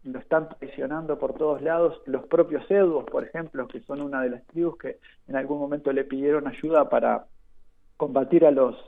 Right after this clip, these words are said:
a los germanos que estaban bajando el Rin, y además tiene a las tribus germánicas, este, con, eh, algunos nombres, este,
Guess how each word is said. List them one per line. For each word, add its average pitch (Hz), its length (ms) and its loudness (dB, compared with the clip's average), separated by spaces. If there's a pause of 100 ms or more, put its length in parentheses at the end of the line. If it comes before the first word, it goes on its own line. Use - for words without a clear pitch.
a 127 60 0
los 131 160 0
germanos 147 500 2
que - 80 -20
estaban 139 380 -2
bajando 151 360 -4
el 151 60 -2
Rin, 233 240 2
y 160 140 0
además 170 340 -4
tiene 233 220 -4
a 170 80 -6
las 131 260 -6
tribus 220 260 -4
germánicas, 208 720 -2 (600)
este, 147 760 2 (240)
con, 135 380 2 (680)
eh, 113 640 -2 (180)
algunos 147 460 2 (360)
nombres, 147 540 2
este, 107 600 -6